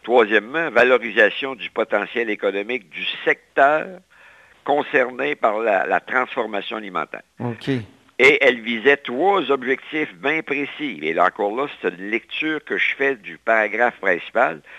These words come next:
Speaker 2: Ouais.
Speaker 1: Assurer à l'ensemble des Québécois un approvisionnement en aliments de meilleure qualité.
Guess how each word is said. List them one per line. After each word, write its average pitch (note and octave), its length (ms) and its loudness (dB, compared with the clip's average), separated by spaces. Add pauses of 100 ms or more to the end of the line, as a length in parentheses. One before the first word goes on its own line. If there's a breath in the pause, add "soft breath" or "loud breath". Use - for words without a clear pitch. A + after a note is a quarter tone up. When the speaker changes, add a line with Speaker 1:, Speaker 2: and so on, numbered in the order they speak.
(380 loud breath)
Speaker 2:
Ouais. A2+ 80 6
Speaker 1:
Assurer D3 600 4
à A2+ 80 6
l'ensemble C#3+ 460 2
des A#2+ 120 -2
Québécois A#2+ 480 2
un G2+ 160 2
approvisionnement G#2+ 800 2
en A2 100 0
aliments G#2+ 440 0
de F#2+ 140 -2
meilleure G#2 400 2
qualité. F#2+ 560 -4